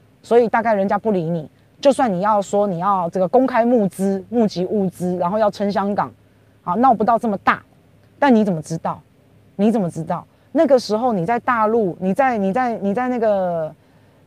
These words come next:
他们的微博也好啊，哇，都在讨论你耶。那时候我看到好多文章哦，我吓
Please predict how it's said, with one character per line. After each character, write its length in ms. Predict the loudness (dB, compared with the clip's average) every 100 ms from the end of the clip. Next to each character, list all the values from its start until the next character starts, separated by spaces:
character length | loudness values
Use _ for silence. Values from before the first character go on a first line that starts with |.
| _ _
他 140 | 2
们 120 | 4
的 200 | 4 4 4
微 260 | 4 4
博 320 | 4 4 6
也 240 | 6 4 2
好 360 | 2 2 6
啊， 360 | 6 6 4 4
哇， 200 | 6 4
都 140 | 4 0
在 100 | -2
讨 220 | 0 2
论 240 | 2 2
你 180 | 0 -2
耶。 340 | -4 -6 -4 -4
那 80 | -4
时 100 | 0
候 80 |
我 100 | 2 0
看 200 | -2 -2
到 100 | 2
好 220 | 4 4
多 140 | 4
文 280 | 4 2 2
章 280 | -2 -2 0
哦， 120 | 2
我 80 | 0
吓 380 | -2 0 2